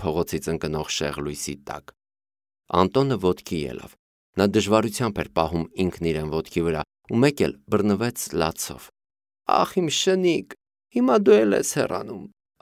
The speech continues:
Ասացեք, խնդրում եմ, Տիլդան մեռավ, Մինան գնաց հեռացավ։ Ասացեք, խնդրեմ, էլ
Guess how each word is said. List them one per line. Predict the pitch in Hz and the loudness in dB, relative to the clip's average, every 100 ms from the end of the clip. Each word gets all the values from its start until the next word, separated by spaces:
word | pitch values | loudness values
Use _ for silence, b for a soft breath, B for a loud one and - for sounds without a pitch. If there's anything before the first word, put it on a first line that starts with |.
| 196 | 2
Ասացեք, | 196 196 190 214 214 - - | 4 2 2 0 0 -6 -2
խնդրում | 175 170 - 208 - | -2 -2 0 2 0
եմ, | - - - _ _ _ _ - | -6 -14 -20 _ _ _ _ 0
Տիլդան | 233 220 190 202 196 196 | 2 2 6 6 8 4
մեռավ, | 208 208 - 202 - _ - | 2 -2 -4 -4 -10 _ -4
Մինան | 220 233 220 202 202 | 0 4 6 6 6
գնաց | 196 202 202 202 | 6 4 2 2
հեռացավ։ | 202 220 202 - - - _ _ _ _ _ | 2 2 -2 -6 -6 -8 _ _ _ _ _
Ասացեք, | - 233 233 220 208 240 208 - | 4 4 4 0 0 0 0 -2
խնդրեմ, | - 196 - - | -6 -6 -4 -2
էլ | - | 4